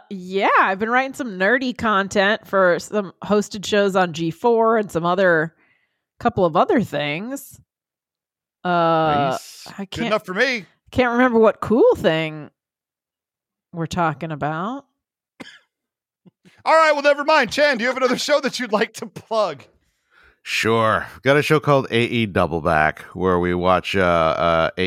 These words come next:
Speaker 2: E W Dynamite, uh, drop the recap, like, that night. Um, and we, uh, just did, uh, the last pay-per-view. We did a couple Bloodsport pay-per-views just because, like, uh,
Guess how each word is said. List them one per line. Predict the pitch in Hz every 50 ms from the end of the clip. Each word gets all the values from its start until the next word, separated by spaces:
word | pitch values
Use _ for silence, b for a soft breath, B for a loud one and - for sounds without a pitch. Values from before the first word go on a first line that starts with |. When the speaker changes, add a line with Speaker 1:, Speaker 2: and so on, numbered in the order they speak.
| 85
Speaker 2:
E | 87 90
W | 78 85 82 76 80 78 80
Dynamite, | 76 80 120 123 127 131 127 120 123 120 117 117 113 113 113 107 - - - - 95 90 - -
uh, | - 67 71 71 69 69 71 67 _ _ _ _ _ _ _
drop | - - 90 80 -
the | - 85
recap, | 76 87 82 - - 76 76 76 -
like, | 82 80 82 -
that | 78 80 76 71 -
night. | - 85 78 73 73 76 76 - - - - _ _ _ -
Um, | - 64 64 64 64 64 64 64 65 60 62 - -
and | 80 82 82 80
we, | 82 85 85 85 85
uh, | 80 76 73 76
just | 80 71 85 - -
did, | - 87 82 67
uh, | - 85 80 76 76 78 76 69 -
the | 92
last | 90 85 78 80 - _
pay-per-view. | - 165 160 147 - 143 117 123 135 135 131 127 120 123 123 - B B B B B B B B
We | - 113 110 107 107
did | 98 82 117 110
a | 110
couple | - 131 98 110 95
Bloodsport | - - 123 160 151 - - - 208 196 196 -
pay-per-views | 190 190 - 190 165 170 185 190 190 190 185 156
just | - 151 139 -
because, | - 123 - 131 113 107 107 101 98 98 92 - -
like, | 92 110 104 98 95 80 _ -
uh, | 101 95 92 92 90 87 87 87 85